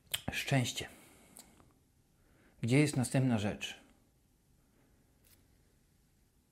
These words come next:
Teraz potrzebuję tego, żeby być szczęśliwym". I twój mózg znajduje jakąś następną rzecz i mówisz: "Teraz fajnie, ale potrzebuję to, żeby być szczęśliwym".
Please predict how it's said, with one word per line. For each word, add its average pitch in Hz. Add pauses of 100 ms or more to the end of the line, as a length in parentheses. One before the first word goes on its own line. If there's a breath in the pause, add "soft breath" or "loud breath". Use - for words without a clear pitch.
(880)
Teraz 139
potrzebuję 131
tego, 120
żeby 90
być 87
szczęśliwym". 73 (1040)
I 107
twój 135
mózg 131
znajduje 120
jakąś 123
następną 120
rzecz 110
i 117
mówisz: 120 (520 loud breath)
"Teraz 139
fajnie, 143
ale 123
potrzebuję 127
to, 123
żeby 101
być 95
szczęśliwym". 90